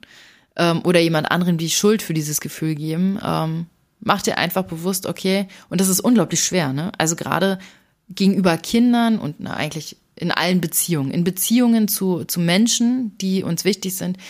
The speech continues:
ist es unglaublich schwer, nicht in diese Vorwurfshaltung zu kommen und nicht, ähm, die, die Schuld bei dem, bei der anderen Person zu suchen. Das ist ein unglaublicher Prozess und, ähm, kostet unglaublich viele Erkenntnisse. Ähm,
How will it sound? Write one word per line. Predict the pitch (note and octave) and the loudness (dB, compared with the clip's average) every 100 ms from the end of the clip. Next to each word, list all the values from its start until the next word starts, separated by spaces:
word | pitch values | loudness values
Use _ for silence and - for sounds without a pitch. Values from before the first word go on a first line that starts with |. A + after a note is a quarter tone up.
| - - | -18 -8
ist | F3 | -4
es | F#3 | -2
unglaublich | - A3 A3+ F3 E3+ - | 0 2 4 2 0 -2
schwer, | D#3 E3 | 0 0
nicht | E3 F#3 | 0 0
in | - | 0
diese | F3 E3 | -2 -4
Vorwurfshaltung | - F#3 E3+ - D#3 D3+ D#3+ | 0 0 0 -6 -6 -8 -10
zu | - | -12
kommen | - F3 E3 - | -10 -8 -8 -8
und | D3+ D3+ | -10 -8
nicht, | D#3+ E3 F3+ - - | -6 -4 -6 -8 -8
ähm, | - D#3 D#3 D#3 _ _ _ _ _ _ _ _ _ - | -4 -4 -6 -10 _ _ _ _ _ _ _ _ _ -2
die, | F#3+ F#3 E3 | 2 2 0
die | F3 | -2
Schuld | - G#3 G3+ | 2 4 2
bei | - E3 | 2 0
dem, | D#3+ D#3+ - - - - | 2 -2 -4 -6 -8 -8
bei | - D#3 D#3 | -4 0 2
der | A#2 | 2
anderen | F3+ F3+ | 2 0
Person | E3+ F3 F3+ | 0 0 2
zu | E3 C3+ | 0 -2
suchen. | C3 - C#3+ - - - | -8 -10 -12 -12 -16 -8
Das | - - | -4 -2
ist | F#3 - _ - | -2 -4 _ -8
ein | D#3 D#3+ - | -4 -2 0
unglaublicher | G3+ A3 F#3 E3+ E3+ E3 | 2 4 4 2 -2 -4
Prozess | - D3+ E3+ F#3 | -6 -4 -2 0
und, | - D3 - | -4 -8 -6
ähm, | D#3+ D#3 D#3 D#3+ - _ _ _ _ | -4 -2 -4 -8 -14 _ _ _ _
kostet | - F#3 F3+ - | -2 0 0 2
unglaublich | G#3 G3+ F#3+ | 2 4 0
viele | G#3 F3 | 2 2
Erkenntnisse. | D#3 F3+ F3 F3 E3 F3 G#3 - - - - - | 2 2 2 2 2 0 -2 -4 -16 -16 -10 0
Ähm, | F3 F3 E3+ | 2 2 2